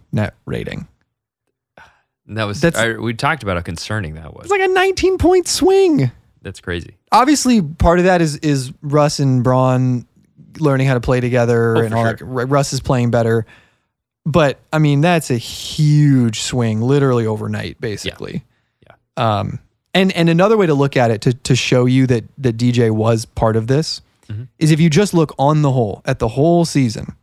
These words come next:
Speaker 1: what the, uh, net rating of our big three is this season, right? It's plus three point seven.
Speaker 2: Okay.
Speaker 1: Not great, but at least it's
Speaker 2: Mm-hmm.
Speaker 1: positive.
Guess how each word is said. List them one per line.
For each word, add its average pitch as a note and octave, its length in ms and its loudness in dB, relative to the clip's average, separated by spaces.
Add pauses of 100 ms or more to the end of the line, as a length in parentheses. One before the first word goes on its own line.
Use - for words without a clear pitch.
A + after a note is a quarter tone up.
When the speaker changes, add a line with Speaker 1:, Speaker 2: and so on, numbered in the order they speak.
Speaker 1:
what C3+ 280 0
the, C3 460 2 (320)
uh, A2 300 -4
net C3+ 180 -2
rating B2 480 0 (380)
of A#2+ 180 0
our A2+ 100 2
big A#2+ 200 -2
three G#2 260 -6
is - 300 -8 (320)
this A#2 120 -2
season, G#2+ 320 -6
right? A2+ 140 -2
It's A2 100 -6
plus - 460 -2
three B2 160 -2
point G#2+ 240 -4
seven. - 400 -10 (440)
Speaker 2:
Okay. - 120 -16 (380)
Speaker 1:
Not D3+ 320 -2
great, B2 380 -2
but A#2 180 -2
at A2+ 40 0
least A2+ 200 -4
it's B2+ 100 -10
Speaker 2:
Mm-hmm. C3+ 80 -2
Speaker 1:
positive. G2+ 440 -2